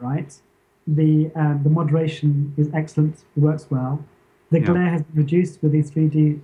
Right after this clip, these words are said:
Speaker 1: devices. So I think now we've got a, a product that actually works. And
Speaker 2: Sort
Speaker 1: now
Speaker 2: of
Speaker 1: I'm much
Speaker 2: learning
Speaker 1: more
Speaker 2: all the
Speaker 1: happy
Speaker 2: time.
Speaker 1: to go to other medical schools. So I've had five Office medical schools who want to use the same things we've done. And I've said to them, "Look,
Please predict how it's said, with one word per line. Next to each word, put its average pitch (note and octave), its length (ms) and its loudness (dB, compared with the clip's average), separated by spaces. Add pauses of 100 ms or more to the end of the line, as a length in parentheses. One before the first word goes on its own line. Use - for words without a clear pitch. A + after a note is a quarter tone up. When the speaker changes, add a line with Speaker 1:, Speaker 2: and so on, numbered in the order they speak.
Speaker 1:
devices. D#3 640 0 (380)
So G3 160 -2
I F3+ 120 0
think G3+ 140 -4
now F#3+ 260 2
we've D#3+ 200 -4
got F#3 100 0 (140)
a, E3 40 0
a D3+ 40 0
product D3+ 480 -2
that D#3+ 120 -4
actually E3 200 -4
works. G3 520 -4 (400)
And E3 100 -2
Speaker 2:
Sort F3+ 80 2
Speaker 1:
now F3 40 0
Speaker 2:
of - 20 -
Speaker 1:
I'm - 40 -2
much G#2+ 80 0
Speaker 2:
learning G2+ 160 -4
Speaker 1:
more G2+ 60 -2
Speaker 2:
all G2 60 -2
the G2 40 0
Speaker 1:
happy G2 100 -4
Speaker 2:
time. G2+ 380 -6 (340)
Speaker 1:
to F#3+ 80 -2
go F#3 200 0
to F3 360 -4
other D#3+ 140 -2
medical D#3+ 260 -2
schools. C#3 60 -10
So F3 100 -2
I've F#3 200 0
had F#3 200 -4
five F#3 260 0
Office F3 220 -6
medical E3+ 280 -2
schools C#3+ 340 -2
who D#3 80 2
want D#3+ 220 0
to D3+ 240 0 (340)
use F3 140 6
the D3 60 2
same E3 180 0
things D3+ 120 2
we've D#3 160 0
done. F#3+ 180 0
And F#3 80 2
I've E3+ 100 -2
said F#3+ 140 -4
to - 40 -6
them, F3 100 0
"Look, D#3+ 160 0